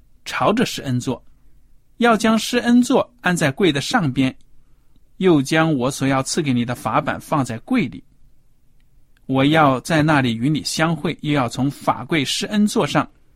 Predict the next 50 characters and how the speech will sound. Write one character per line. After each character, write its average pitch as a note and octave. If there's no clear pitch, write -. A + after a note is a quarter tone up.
二 E3
基 C4
路 A#3
伯 B2+
中 C#3+
间 C3+
和 -
你 C#3
说 D3
我 A#2+
所 A#2+
要 B2
吩 D3
咐 C#3
你 A#2
传 B2
给 B2
以 A#2
色 C3+
列 B2+
人 G#2
的 A2
一 A2
切 A2
事。 -
那 B2+
么 C3
这 C3
就 B2+
是 A#2
第， B2+
可 C#3
以 C3
说 C3+
呢， B2+
从 B2
十 -
九 B2+
节 A2+
开 A#2+
始 A2+
一 A#2+
直 A#2
到 A#2
这 A#2
个 A2
二 B2
十 -
二 C#3
节。 -